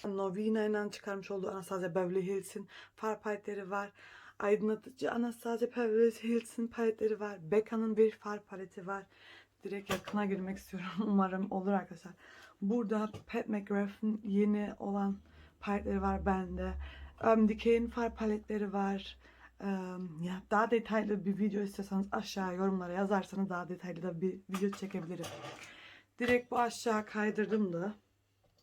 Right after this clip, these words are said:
Too Faced'in bütün, e, far paletleri var. Geçen sene yılbaşında çıkarmış olduğu koleksiyonundan.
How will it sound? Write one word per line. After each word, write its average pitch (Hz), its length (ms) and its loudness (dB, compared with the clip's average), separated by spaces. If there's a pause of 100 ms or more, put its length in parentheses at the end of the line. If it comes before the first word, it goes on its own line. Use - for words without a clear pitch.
(640)
Too 226 100 -2
Faced'in 202 680 0
bütün, 190 580 -2
e, 180 300 -2 (300)
far 185 260 -2
paletleri 175 400 -4
var. 170 200 -2 (300)
Geçen 208 280 0
sene 190 320 0
yılbaşında 190 600 2
çıkarmış 190 440 -4
olduğu 190 200 2
koleksiyonundan. 175 800 -2